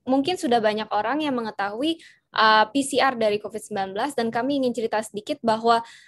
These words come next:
kemampuan dari tes D N A itu bisa menjau-, eh, bisa jauh lebih banyak dari, eh, tes P C R dari covid sembilan belas itu sendiri. Mungkin, Miss, saya perkenalkan dulu ang-, eh, speaker-speaker pada hari ini.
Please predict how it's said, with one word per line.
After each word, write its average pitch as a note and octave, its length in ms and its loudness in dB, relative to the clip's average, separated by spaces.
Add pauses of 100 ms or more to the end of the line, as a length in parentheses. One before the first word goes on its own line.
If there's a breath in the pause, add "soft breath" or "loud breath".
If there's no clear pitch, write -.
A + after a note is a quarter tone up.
(120)
kemampuan B3+ 560 0
dari A#3 240 2
tes A3+ 160 -4
D - 80 -6
N G3+ 160 -4
A F3+ 160 -10
itu C4 320 -4
bisa C4+ 400 2
menjau-, G#3 720 0
eh, G#3 320 -2
bisa G#3 320 -4 (160)
jauh A3+ 320 4
lebih G#3 240 0
banyak F#3 320 -4
dari, F#3+ 320 -4 (400)
eh, F#3+ 240 -4
tes G#3+ 160 -4
P - 80 -10
C F#3+ 160 -10
R F#3 320 -2
dari F#3 160 -4
covid F#3 240 -10
sembilan E3+ 240 -6
belas F3 240 -8
itu - 160 -14
sendiri. - 480 -8
Mungkin, G#3+ 320 2
Miss, D4 320 2 (240 loud breath)
saya A#3 160 6
perkenalkan A#3 640 4
dulu C4+ 480 6
ang-, A3 240 -2
eh, G3 400 0
speaker-speaker A3 720 -8
pada G#3 160 -2
hari G3 400 -4
ini. C4 320 0